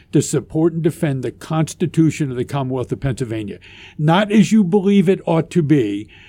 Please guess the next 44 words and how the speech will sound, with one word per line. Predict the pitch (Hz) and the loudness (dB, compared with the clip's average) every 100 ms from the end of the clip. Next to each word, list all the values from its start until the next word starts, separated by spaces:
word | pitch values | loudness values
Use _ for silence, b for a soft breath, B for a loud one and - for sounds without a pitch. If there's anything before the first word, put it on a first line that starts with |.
| B | B
but | 165 143 | 2 4
to | 165 | 2
be | 107 175 160 151 | 0 2 2 2
as | 143 147 202 | 0 -2 0
it | 131 | 0
is. | 104 80 - B B - | -2 -4 -20 B B -6
And | 131 | 0
so | 170 | 0
for | - | 2
that | 170 196 | 2 4
reason, | 190 175 147 | 4 2 0
I'm | 151 147 | -2 0
also | 175 180 156 | 0 2 0
saying | - 156 139 135 | 0 -6 -4 -4
that, | 127 120 B B B B | -4 -6 B B B B
uh, | 123 120 | -10 -6
I | 151 | -2
am | 156 147 139 | 0 2 0
encouraging | 120 - 175 165 156 135 | -6 -2 2 2 0 -2
all | 143 160 | -2 0
voters | 143 139 117 101 | 2 0 -2 -8
to | |
get | 127 113 | -8 -6
incredibly | 104 - 170 156 156 131 | -8 -4 -2 0 0 -2
active, | 123 - 117 | -4 -6 -6
and | 120 | -4
we're | 120 | -4
doing | 107 139 127 | -2 -2 -2
a, | 123 110 b b b b b b - | -2 -4 b b b b b b -6
a | 117 110 _ _ - - | -6 -6 _ _ -20 -20
change | - 165 156 160 - | -4 2 2 2 -2
to | |
the | 165 | -2
Pennsylvania | 151 151 156 156 | -2 -2 -2 -2
Constitution. | 156 156 147 - 127 135 165 | 0 -2 -2 -2 -4 -2 -6
It's | 120 143 | -4 -4
already | 131 127 | -4 -4
passed | 139 131 - | -4 -4 -6
the | 110 | -6
House | 123 - | -6 -6
and | 139 | -6
the | |
Senate | 117 143 156 | -4 -4 -4
once. | 143 113 135 | -4 -6 -8